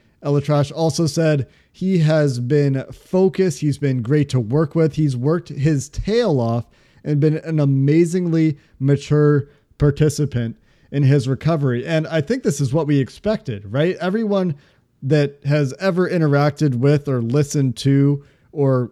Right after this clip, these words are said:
gotten a feel for Joe Burrow's personality, when this injury happened, while it was terrible, you and I both said at the time, "If there's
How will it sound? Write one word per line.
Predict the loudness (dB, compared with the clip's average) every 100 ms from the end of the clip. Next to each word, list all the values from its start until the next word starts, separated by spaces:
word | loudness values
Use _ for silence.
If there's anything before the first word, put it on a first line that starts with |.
| -6
gotten | -4 -2 -2
a | -4
feel | -2 0 2
for | 2 0
Joe | 0 2 2
Burrow's | 2 2 2 0
personality, | 0 0 0 0 2 2 0 -2 -6 _ _ _ _
when | 0 2
this | 2 0
injury | -2 0 2 4
happened, | 2 0 -2 -4 -4 -6 _ _
while | -4 0 0
it | 2
was | 0 0
terrible, | 0 0 2 2 0 -2 -4 -10 _ _ _ _ -4
you | 0 2
and | 2
I | 0
both | 2 2 0
said | 0 0
at | 0
the | -2
time, | -2 0 -2
"If | 0
there's | 2 0